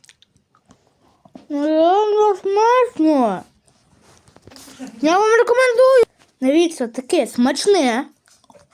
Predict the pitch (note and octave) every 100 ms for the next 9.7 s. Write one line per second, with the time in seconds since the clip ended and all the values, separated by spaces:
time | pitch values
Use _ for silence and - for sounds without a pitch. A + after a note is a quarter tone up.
0 | _ _ _ _ _ _ _ _ _ _
1 | _ _ _ _ _ _ _ _ _ _
2 | _ _ _ _ _ _ _ - _ _
3 | _ _ _ _ _ - - C4 C4 D#4+
4 | D#4+ G4 F#4 F#4 F4+ F4+ F4 E4+ F4 E4
5 | C4+ B3 C4 - - _ _ - - _
6 | _ _ _ _ _ - - _ _ -
7 | - - _ - _ _ _ _ _ _
8 | _ _ _ C#4+ A#3+ C4+ D4+ E4+ G4 F#4
9 | E4+ D#4+ - C4 B3 C4